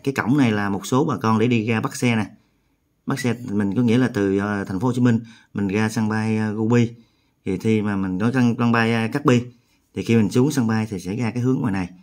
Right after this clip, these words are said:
là sẽ có những chiếc xe như xe taxi hoặc là người nhà sẽ đứng đón. Thì bây giờ anh em di chuyển ra cái hướng này thử xem là biết đâu chị sẽ đang đứng ở ngoài này nha cả nhà.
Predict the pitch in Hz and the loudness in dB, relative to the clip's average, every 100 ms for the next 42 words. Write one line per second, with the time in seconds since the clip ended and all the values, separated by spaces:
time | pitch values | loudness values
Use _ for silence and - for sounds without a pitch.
0 | _ _ _ 101 90 98 117 117 98 131 | _ _ _ -8 -6 -4 -2 0 0 -2
1 | 135 113 110 120 120 123 - 139 135 127 | -2 -2 0 0 0 -4 0 4 6 4
2 | 110 104 101 98 98 104 98 95 - _ | -2 -4 -4 -2 0 0 -2 -6 -18 _
3 | _ - 98 127 131 131 170 - _ _ | _ -8 -2 0 2 0 -2 -8 _ _
4 | - 101 101 98 107 113 110 110 113 101 | -2 0 0 0 0 2 2 0 -2 0
5 | 90 127 120 123 127 156 113 90 107 117 | 0 0 -2 -2 -2 0 -2 -2 -4 0
6 | 113 110 - _ _ _ - 101 92 90 | -2 -2 -10 _ _ _ -12 -8 -4 -4
7 | 90 87 80 - 107 98 95 85 85 101 | -4 -4 -4 -2 -2 -4 -4 -4 -4 -4
8 | 104 104 120 131 127 98 87 90 95 101 | -2 -2 -2 -2 -2 -2 -4 -4 -4 -4
9 | 98 | -4